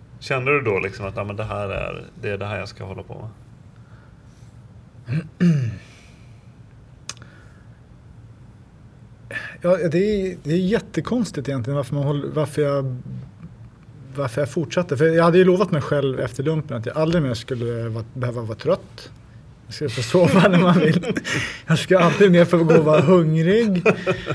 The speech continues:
Speaker 2: Och jag skulle aldrig mer behöva ha ont, typ. Ja, men så här, det, det var så här
Speaker 1: Ja.
Speaker 2: tre regler jag skulle liksom, alltså direkt så bara halkar man in på det där. Och det är liksom, det är ju en tävling i dess renaste form, just
Speaker 1: Mm.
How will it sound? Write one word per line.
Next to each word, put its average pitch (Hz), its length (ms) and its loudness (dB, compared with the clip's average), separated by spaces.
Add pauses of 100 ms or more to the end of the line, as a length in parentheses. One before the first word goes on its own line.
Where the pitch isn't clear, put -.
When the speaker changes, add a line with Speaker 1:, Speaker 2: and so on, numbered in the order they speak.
(300)
Speaker 2:
Och 170 420 4 (320)
jag 180 120 6
skulle 185 180 6
aldrig 175 220 6
mer 170 140 6
behöva 156 300 4
ha 147 160 4
ont, 170 440 4
typ. 120 200 -8 (140)
Ja, 160 100 -2
men 170 160 6
så 151 60 2
här, 143 540 2 (460)
det, 151 180 -2
det 147 140 4
var 190 140 6
så 151 60 2
här 135 80 0
Speaker 1:
Ja. 110 180 -2 (220)
Speaker 2:
tre 160 460 2 (460)
regler 160 560 2
jag 139 140 -2
skulle 139 220 -4
liksom, 127 300 -6 (340)
alltså 151 200 0
direkt 185 360 0
så 156 140 -2
bara 135 140 -2
halkar 147 340 -4
man 135 100 -4
in 127 140 -4
på 123 80 -4
det 135 60 -2
där. 151 240 -2
Och 135 100 -2
det 147 80 0
är 170 140 4
liksom, 123 560 -4
det 135 80 -4
är 147 40 0
ju 180 160 2
en 147 120 -2 (260)
tävling 151 580 0
i 151 260 -2
dess 123 380 -6
renaste 127 480 -4
form, 160 300 -2
just 120 300 -6
Speaker 1:
Mm. 92 120 -12